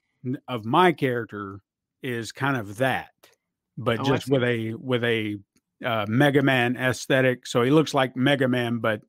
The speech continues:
Speaker 1: with that design.
Speaker 2: Mm-hmm.
Speaker 1: And then, uh, Todd's character, he's actually based off of, uh, Double Dragon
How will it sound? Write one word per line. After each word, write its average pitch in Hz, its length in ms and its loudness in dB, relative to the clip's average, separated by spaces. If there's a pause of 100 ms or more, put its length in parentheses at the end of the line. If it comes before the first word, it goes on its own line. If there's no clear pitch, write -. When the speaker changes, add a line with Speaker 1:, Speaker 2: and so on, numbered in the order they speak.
(120)
Speaker 1:
with 127 220 -6
that 113 240 -4
design. 104 560 -8 (220)
Speaker 2:
Mm-hmm. 123 280 -10 (160)
Speaker 1:
And 120 160 2
then, 113 560 2
uh, 107 320 -2 (320)
Todd's 147 380 2
character, 120 600 0 (760)
he's 147 260 2
actually 135 320 0
based 120 280 -2
off 107 180 -8
of, 104 140 -12
uh, 98 220 -10 (120)
Double 123 240 -4
Dragon 123 600 0